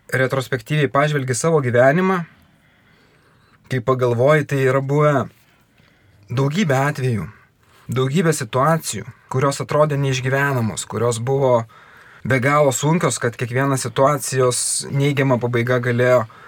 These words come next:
labai ženkliai įtakoti gyvenimo, galbūt gerbūvį. Nekalbu aš čia apie mirtį ar kažkokias labai didelę, žinot, kad i-,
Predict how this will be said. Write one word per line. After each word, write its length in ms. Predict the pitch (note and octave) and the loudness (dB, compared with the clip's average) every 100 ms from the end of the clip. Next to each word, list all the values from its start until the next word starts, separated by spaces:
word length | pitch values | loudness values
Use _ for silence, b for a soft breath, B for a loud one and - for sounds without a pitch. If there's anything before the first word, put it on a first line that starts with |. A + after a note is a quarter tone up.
| B B B - | B B B 0
labai 280 | G#2+ C#3 C#3+ | 2 2 2
ženkliai 320 | C#3 C3+ B2 | 0 -2 -2
įtakoti 440 | G#2+ A2+ C3 C3+ G#2 | -4 -2 0 0 -2
gyvenimo, 540 | G#2 C3 C#3 C3+ A#2 F#2+ | -2 0 2 0 -2 -4
galbūt 320 | E2 A#2+ - | -10 -12 -4
gerbūvį. 600 | C3+ D3 C3 B2+ A2 G2+ - B B B B B | -2 -2 -2 -4 -2 -4 -6 B B B B B
Nekalbu 480 | B2 D3 C3 G#2+ | -2 0 -2 -6
aš 160 | G#2+ - | -4 -4
čia 80 | A2 | -4
apie 160 | B2 | -2
mirtį 380 | A#2+ C#3 D3 A#2+ | 0 0 -2 -4
ar 60 | A2+ | -4
kažkokias 480 | A#2 - B2+ A#2+ A2+ | -6 -4 -4 -4 -4
labai 240 | A#2+ B2 B2 | -2 -2 -2
didelę, 280 | C3 A#2 A2 | -2 -2 0
žinot, 240 | A#2+ A2+ | -2 -4
kad 120 | A2 - - | -6 -10 -10
i-, 220 | - A#2+ | -6 -4